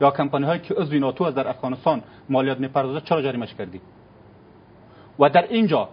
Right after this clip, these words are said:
هدف در اینجاست که زمانی که برای تو مالیات نمی‌پرداخت، خود با تو به ق-، به قوانین نافذه کشور، اه، با، اه، کشور، اه، یعنی افغانستان احترام نمی‌گذاشت، چرا اجازه داده که به داخل خاک افغانستان آمد؟ آیا این سوالا رو باید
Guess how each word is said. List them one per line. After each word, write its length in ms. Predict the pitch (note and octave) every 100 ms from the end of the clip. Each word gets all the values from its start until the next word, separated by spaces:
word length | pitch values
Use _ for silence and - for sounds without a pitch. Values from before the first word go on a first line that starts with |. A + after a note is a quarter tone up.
| - - - C#3 B2+ -
هدف 260 | D#3+ A3+
در 100 | F3
اینجاست 400 | F#3 G3 D#3+ C#3
که 160 | - A2 - - - -
زمانی 480 | B2 E3+ A3+ C4+ B3
که 140 | G#3
برای 160 | F3 E3
تو 100 | A#3+
مالیات 380 | G3+ F#3 A3+
نمی‌پرداخت، 400 | G3+ F3+ E3 D3
خود 100 | G#3+
با 80 | F#3+
تو 180 | - G#3+
به 120 | C#3+
ق-، 220 | D3 - C3
به 60 | B2+
قوانین 420 | - C#3+ D3+ A3
نافذه 340 | D#3 C#3 C3+
کشور، 320 | C#3 C#3+ F#3+ G3
اه، 300 | C3+ C3+ C3
با، 180 | B2 A#2+
اه، 260 | C#3+ B2+ C3
کشور، 340 | C3+ B2+ C3+ -
اه، 120 | C#3
یعنی 220 | C3+ D3
افغانستان 600 | C#3 C3+ C3+ C3+ - F3+ A#2 - - D3+
احترام 460 | C3 D3+ F#3+ F#3+
نمی‌گذاشت، 340 | D#3+ C#3 F3 F3+ - -
چرا 160 | G3+
اجازه 300 | G3+ C#3 F#3+
داده 180 | G3+ D3
که 60 | C3+
به 60 |
داخل 240 | A#2+ - F3
خاک 280 | D#3+ -
افغانستان 420 | B2+ - A#2+ - A2+
آمد؟ 180 | F#2+ - - - - - - - - - - - - - - - - - - - - - -
آیا 280 | C3+ C3+ -
این 100 | D3+
سوالا 320 | - B2+ D3+
رو 60 | D3
باید 160 | C#3